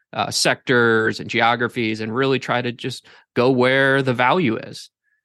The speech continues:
And so I joined, decided to join the firm. We launched a, a new fund when I joined, which is more of a global small and micro cap fund. And then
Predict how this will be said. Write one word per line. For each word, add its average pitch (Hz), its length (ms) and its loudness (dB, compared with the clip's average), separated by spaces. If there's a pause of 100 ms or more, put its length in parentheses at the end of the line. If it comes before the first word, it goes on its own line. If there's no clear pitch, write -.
(200)
And 113 220 0
so 113 480 2
I 120 100 2
joined, 127 500 0
decided 127 360 0
to 123 80 0
join 120 220 -2
the 120 60 -2
firm. 117 460 2
We 110 120 -6
launched 113 360 -4
a, 110 180 -2 (420)
a 101 300 -2
new 123 200 4
fund 127 260 2
when 117 80 2
I 117 100 2
joined, 117 380 2
which 110 120 -6
is 104 100 -6
more 113 160 0
of 110 80 -2
a 110 80 -2
global 113 500 2
small 113 320 -2
and 110 100 -2
micro 117 280 0
cap 110 260 -2
fund. 113 420 0
And 107 160 -4
then 110 280 -4